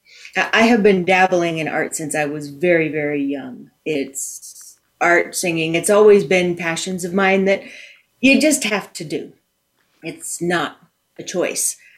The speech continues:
I was working full-time, single mom of two kids, nice house in the suburb, and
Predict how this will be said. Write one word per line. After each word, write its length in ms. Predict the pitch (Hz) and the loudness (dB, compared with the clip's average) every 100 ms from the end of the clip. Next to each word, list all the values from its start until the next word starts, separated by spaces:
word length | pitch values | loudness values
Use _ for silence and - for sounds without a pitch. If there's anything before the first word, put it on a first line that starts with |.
| _ | _
I 100 | 175 | 2
was 280 | 180 185 160 | 4 4 4
working 400 | 196 202 202 196 | 2 4 0 2
full-time, 840 | 240 254 262 202 190 196 196 202 | 4 4 4 0 2 0 -4 -8
single 220 | - 214 | -2 2
mom 260 | 214 202 196 | 2 2 0
of 120 | 190 | -2
two 200 | - 208 | 0 -2
kids, 440 | 202 190 160 160 175 | 0 -2 -4 -4 -2
nice 240 | 180 202 | 0 2
house 300 | 190 180 180 | 2 0 -2
in 100 | 175 | -4
the 80 | 165 | -4
suburb, 540 | - 175 170 170 170 - | -4 -2 0 0 0 0
and 440 | 208 214 202 196 | 2 4 2 -2